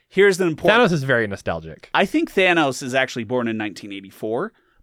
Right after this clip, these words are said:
Speaker 1: but Thanos has this reputation of destroying history wherever he goes.
Speaker 2: Yeah.
Speaker 1: So that's why we need the nineteen eighty-three years. He's tried to eliminate everyone before nineteen eighty-three because the weakness to Thanos is somehow history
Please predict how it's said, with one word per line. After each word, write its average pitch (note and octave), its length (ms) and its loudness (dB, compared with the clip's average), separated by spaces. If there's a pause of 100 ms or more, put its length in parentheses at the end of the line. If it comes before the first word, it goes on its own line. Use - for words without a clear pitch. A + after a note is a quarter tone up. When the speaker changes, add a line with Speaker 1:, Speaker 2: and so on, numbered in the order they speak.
(140)
Speaker 1:
but - 160 -6
Thanos F#3+ 380 0
has E3+ 160 0
this C#3+ 180 -6
reputation D3+ 640 -2
of A2+ 100 -6
destroying B2 460 -2
history B2+ 440 -4
wherever G#2+ 440 -10
he G2+ 80 -16
goes. - 520 -4
Speaker 2:
Yeah. C#2 180 -16 (540)
Speaker 1:
So C#3 480 4
that's D#3+ 280 2
why E3+ 160 4
we D3+ 100 0
need D3+ 220 -4
the C3 80 -4
nineteen C3 400 -2
eighty-three A#2+ 480 -8
years. F2 220 -10
He's F3 340 -8
tried D#3 440 -2
to C3+ 220 -6
eliminate C3 800 -6 (340)
everyone B2+ 460 -2
before A#2+ 340 -6
nineteen A2+ 380 -6
eighty-three G#2 480 -12
because G2+ 380 -18
the A2 80 -14
weakness C3+ 460 -10
to D3+ 180 -12
Thanos A#2+ 580 -6 (320)
is B2 180 -8
somehow D#3+ 720 0
history B2 840 -6